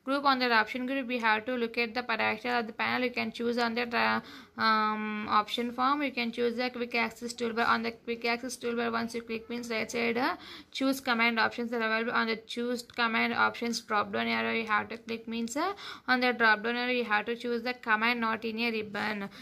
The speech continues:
Commands not in a ribbon option you have to choose. Then you have to select the form of option and display the list. Click on to the add button. So click, uh, OK,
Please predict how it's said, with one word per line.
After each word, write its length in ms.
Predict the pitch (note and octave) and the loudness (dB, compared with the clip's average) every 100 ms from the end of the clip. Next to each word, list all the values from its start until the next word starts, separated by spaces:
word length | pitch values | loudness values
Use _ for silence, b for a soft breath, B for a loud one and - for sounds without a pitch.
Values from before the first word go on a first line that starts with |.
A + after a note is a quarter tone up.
| B | B
Commands 420 | - A3 A#3 C4 B3 | 0 4 6 4 2
not 220 | A3+ A3+ | 2 2
in 100 | A3 | 0
a 80 | A#3 | 0
ribbon 320 | G#3+ G#3 A3 | 0 0 0
option 280 | G#3+ G#3+ A3+ | 0 -2 -4
you 80 | G#3+ | -2
have 240 | G#3 G3+ | 0 0
to 120 | A#3 | -2
choose. 280 | A#3 D4 D#4 | -2 -4 -2
Then 180 | C4+ B3+ | 0 0
you 100 | B3 | 0
have 180 | A3+ G#3+ | 0 0
to 80 | |
select 300 | A3+ A#3 A3 | 0 0 0
the 100 | G#3+ | -2
form 280 | A3 A3 A3 | 0 0 0
of 60 | A3 | 2
option 480 | G#3 G#3 - D4+ D4+ B B - | 2 2 0 -2 -2 B B 2
and 160 | C#4 | 4
display 460 | A#3+ A#3+ - A#3 A#3 | 4 2 0 2 2
the 200 | A3+ A3 | 4 2
list. 440 | A3+ D4+ D#4+ - | 2 0 -2 -6
Click 260 | - B3 A#3+ | -4 -4 0
on 180 | A3+ A3+ | -2 2
to 100 | A#3+ | 2
the 160 | C4+ F4+ G#4+ B B - | 4 2 0 B B 2
add 460 | G#3+ A3 C#4+ C4+ | 4 6 4 0
button. 420 | G#3+ G3 G3+ G3+ G3 | -2 -4 -6 -10 -10
So 380 | - D#4+ C4 | -4 0 0
click, 300 | C4 C#4 C4+ | 0 -4 -2
uh, 200 | C4 B3+ A#3+ | 0 2 4
OK, 300 | A3+ A3+ | 2 2